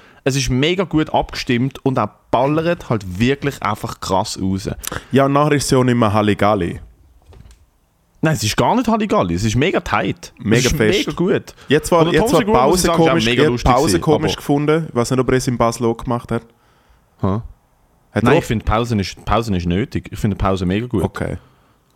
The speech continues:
Speaker 1: Nein, er kommt ja raus, die Phillies, die Phillies macht eine Viertelstunde, dann kommt auch raus, macht fünfunddreißig, dann gibt's Pause, dann, dann hat er bei uns locker fünfzehn Minuten Crowdwork gemacht, er hat einfach mit Leuten geredet.
Speaker 2: Ja, ja, ist bei uns auch
Speaker 1: Alter,
Speaker 2: so
Speaker 1: er hat
Speaker 2: gewesen.
Speaker 1: zerstört. Mit, also dort,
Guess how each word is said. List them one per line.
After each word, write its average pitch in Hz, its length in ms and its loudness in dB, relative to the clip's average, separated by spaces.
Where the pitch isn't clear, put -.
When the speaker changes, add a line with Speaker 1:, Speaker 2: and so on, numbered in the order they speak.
Speaker 1:
Nein, 180 160 2
er 151 40 0
kommt 143 220 -2
ja 147 80 0
raus, 175 220 2
die 185 200 -2
Phillies, 180 380 -2
die - 100 -10
Phillies 180 220 0
macht 156 240 0
eine - 80 -8
Viertelstunde, 151 680 -2
dann 151 120 0
kommt 147 160 0
auch 151 200 2
raus, 160 160 2
macht 139 260 0
fünfunddreißig, 143 800 0
dann 135 140 0
gibt's 127 160 -4
Pause, 147 420 0
dann, 131 180 -2
dann 139 160 2
hat 127 80 0
er 123 40 -2
bei 110 140 -2
uns 156 320 2
locker 131 340 2
fünfzehn - 420 -2
Minuten 117 280 0
Crowdwork 127 560 0
gemacht, 170 220 -2
er - 60 0
hat 113 40 -2
einfach 139 120 -2
mit 143 120 -2
Leuten 110 220 -2
geredet. 90 360 2
Speaker 2:
Ja, 127 80 4
ja, 131 200 4
ist - 180 -10
bei 107 80 2
uns 104 140 -2
auch 120 60 2
Speaker 1:
Alter, 127 220 0
Speaker 2:
so 98 120 -4
Speaker 1:
er 98 60 -2
hat 95 40 -4
Speaker 2:
gewesen. - 20 -18
Speaker 1:
zerstört. - 1040 -2
Mit, 92 200 -2
also 117 240 -2
dort, 151 240 0